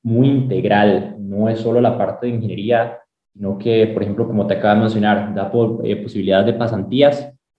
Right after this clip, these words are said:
a través del Clúster Aeroespacial de Costa Rica.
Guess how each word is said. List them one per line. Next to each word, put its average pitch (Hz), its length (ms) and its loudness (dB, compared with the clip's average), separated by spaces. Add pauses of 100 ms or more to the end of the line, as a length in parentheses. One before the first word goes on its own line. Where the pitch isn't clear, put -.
(140)
a - 80 -20
través 98 320 0
del 110 140 0
Clúster 110 320 -2
Aeroespacial 107 400 -2
de 104 100 -2
Costa - 280 -8
Rica. 131 680 -2